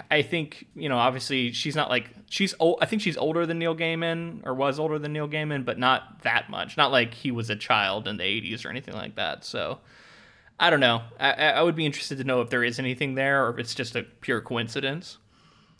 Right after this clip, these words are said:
But, uh, the fact that they were good friends, uh, I, I wouldn't put it past her. Megan, uh, Hal's sister, is, like, scolding him for how he never gets a job and he's lazy. And Hal just kinda d-, uh,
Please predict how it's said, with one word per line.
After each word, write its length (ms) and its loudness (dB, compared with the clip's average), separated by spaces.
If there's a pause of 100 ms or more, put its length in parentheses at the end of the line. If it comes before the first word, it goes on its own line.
(120)
But, 320 0
uh, 320 0
the 80 -2
fact 200 4
that 80 -4
they 120 6
were 100 2
good 200 0
friends, 520 0
uh, 320 2
I, 100 0
I 200 -2
wouldn't 220 -2
put 100 -4
it 80 -8
past 260 -2
her. 200 -8 (480)
Megan, 600 2
uh, 200 2
Hal's 280 4
sister, 640 0
is, 240 -8
like, 280 -2
scolding 440 4
him 240 0
for 140 0
how 120 2
he 60 2
never 200 -2
gets 180 -8
a 40 -10
job 540 4
and 80 -4
he's 160 -4
lazy. 840 -2 (420)
And 240 2
Hal 280 8
just 220 -4
kinda 220 2
d-, 200 -6
uh, 220 0